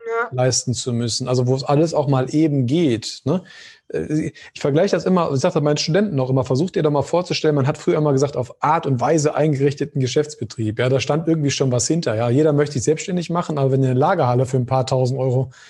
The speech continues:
Speaker 2: im Monat erstmal anmieten musst aus deinem Privatvermögen, dann guckst
Speaker 1: Ja.
Speaker 2: du halt schon mal ein bisschen anders, ne? Und dann bist du auch anders aufgestellt,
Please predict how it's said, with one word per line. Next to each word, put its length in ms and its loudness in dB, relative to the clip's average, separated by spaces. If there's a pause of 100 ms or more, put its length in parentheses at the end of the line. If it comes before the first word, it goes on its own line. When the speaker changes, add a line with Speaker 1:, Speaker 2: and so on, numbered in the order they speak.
(240)
Speaker 2:
im 120 2
Monat 260 2
erstmal 280 0
anmieten 460 2
musst 220 2
aus 120 -2
deinem 140 0
Privatvermögen, 680 0
dann 120 2
guckst 220 0
Speaker 1:
Ja. 40 2
Speaker 2:
du 40 2
halt 120 -2
schon 100 0
mal 80 4
ein 40 4
bisschen 240 0
anders, 360 -2
ne? 160 -2 (360)
Und 80 2
dann 100 4
bist 160 2
du 80 4
auch 60 -4
anders 240 2
aufgestellt, 640 -4